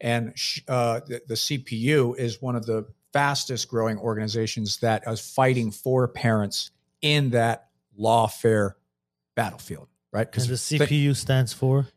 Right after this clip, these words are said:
Speaker 1: Uh, California Parent Union.
Speaker 2: Union.
Speaker 1: Yes. So
Speaker 2: You know that word union kinda scares people.
Speaker 1: Right, but we're,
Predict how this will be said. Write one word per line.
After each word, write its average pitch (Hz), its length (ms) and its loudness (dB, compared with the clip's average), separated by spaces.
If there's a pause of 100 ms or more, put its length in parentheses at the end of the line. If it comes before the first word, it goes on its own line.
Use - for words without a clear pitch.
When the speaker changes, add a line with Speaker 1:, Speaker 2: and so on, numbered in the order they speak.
(160)
Speaker 1:
Uh, 107 140 -2
California 131 420 2
Parent 113 340 0
Union. 90 220 -8 (160)
Speaker 2:
Union. 117 460 -4 (140)
Speaker 1:
Yes. 113 260 0
So 113 500 2
Speaker 2:
You 135 60 2
know 165 140 8
that 135 200 8
word 127 220 6
union 131 440 4
kinda 110 300 -4
scares 135 400 -2
people. - 420 -20
Speaker 1:
Right, 120 280 2
but 101 160 -6
we're, 120 380 4